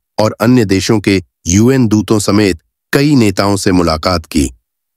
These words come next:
हरीश ने संयुक्त राष्ट्र सुरक्षा परिषद में पहले दिन जोरदार शुरुआत की। उन्होंने राजनीतिक मतभेदों की आलोचना किए बिना कहा कि यह शांति स्थापना अभियानों पर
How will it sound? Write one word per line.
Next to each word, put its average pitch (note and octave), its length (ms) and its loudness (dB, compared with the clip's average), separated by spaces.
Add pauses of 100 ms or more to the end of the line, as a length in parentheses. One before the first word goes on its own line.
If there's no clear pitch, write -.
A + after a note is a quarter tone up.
(140)
हरीश G#2 420 0
ने A#2+ 140 2
संयुक्त A2+ 520 0
राष्ट्र G#2+ 460 -2
सुरक्षा G#2 460 -2
परिषद G2+ 440 -4
में F#2 200 0 (240)
पहले C#3+ 280 0
दिन B2+ 220 0
जोरदार G2 480 -2
शुरुआत F2 480 0
की। - 240 -4 (680)
उन्होंने C#3 360 2
राजनीतिक G#2 680 0
मतभेदों G2+ 520 0
की B2+ 160 0
आलोचना G2+ 560 -2
किए G2 260 0
बिना G#2 280 0
कहा F2+ 360 -4 (420)
कि C#3+ 80 2
यह C3+ 260 2
शांति B2 480 -2
स्थापना G2+ 500 -2
अभियानों G2 600 0
पर G2 240 -4